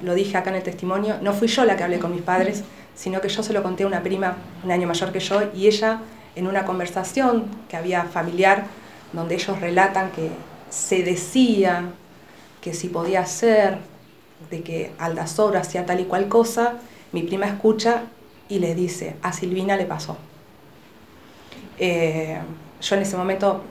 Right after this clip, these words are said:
obviamente, cuando mis padres me lo preguntan, un poco de miedo, porque no sabía qué era lo que pasó, qué era lo malo que había hecho, eh,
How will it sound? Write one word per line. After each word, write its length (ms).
obviamente, 400
cuando 220
mis 120
padres 460
me 80
lo 140
preguntan, 600
un 100
poco 200
de 80
miedo, 560
porque 160
no 60
sabía 420
qué 80
era 100
lo 120
que 100
pasó, 300
qué 100
era 100
lo 120
malo 300
que 80
había 200
hecho, 400
eh, 540